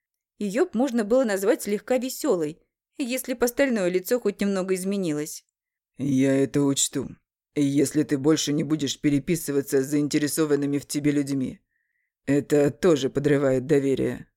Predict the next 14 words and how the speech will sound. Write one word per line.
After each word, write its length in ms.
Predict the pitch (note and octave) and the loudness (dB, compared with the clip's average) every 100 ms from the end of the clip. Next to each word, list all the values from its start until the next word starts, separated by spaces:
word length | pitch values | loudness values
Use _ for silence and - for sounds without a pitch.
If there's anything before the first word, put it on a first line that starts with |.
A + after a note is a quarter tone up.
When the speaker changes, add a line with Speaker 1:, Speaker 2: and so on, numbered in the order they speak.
| _ _ _ _ - | _ _ _ _ -10
Speaker 1:
Я 240 | D4 D4 | -4 -2
же 80 | C4+ | -2
сказала, 400 | - D#4 D#4 A#3+ | -2 0 2 0
что 160 | A#3+ | 0
это 140 | A#3+ B3+ | 0 0
случайность. 800 | C#4 D4 D#4 A3+ E3+ D#3 - - _ _ _ _ _ - | 0 -2 0 0 0 -4 -6 -12 _ _ _ _ _ -10
Я 200 | A3 G#3+ | 0 0
подхожу 400 | G3+ - F#3 F3 | 0 0 0 0
к 60 | |
стулу 320 | - - G#3+ E4 | -6 -4 0 0
и 60 | |
беру 240 | G#3+ G3+ A#3+ | 2 0 0
верх 280 | G3 A#3 | -2 -4
стопки, 560 | - - G#3 - D3+ D3+ | -6 -4 -4 -2 -8 -8